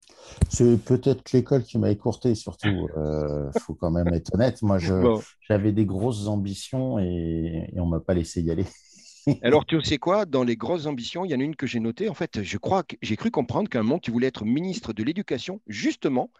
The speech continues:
Speaker 2: pour pouvoir changer l'école.
Speaker 1: Exactement. Euh, ouais, euh, à onze, douze ans, c'était mon rêve. Ministre de l'Éducation nationale et pour pouvoir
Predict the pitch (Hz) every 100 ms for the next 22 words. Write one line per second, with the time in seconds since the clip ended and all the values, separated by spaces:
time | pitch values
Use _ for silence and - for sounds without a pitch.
0 | - _ _ 120 131 147 170 - 135 123
1 | 160 120 104 107 _ _ _ _ _ _
2 | 95 82 92 95 - 92 82 82 76 71
3 | 73 73 78 85 95 95 80 78 80 80
4 | 82 80 78 85 92 87 92 87 104 -
5 | 82 - 85 78 80 98 82 _ _ -
6 | - _ 90 98 110 92 92 90 87 -
7 | 90 - 107 92 80 90 82 90 110 82
8 | 76 - 80 90 90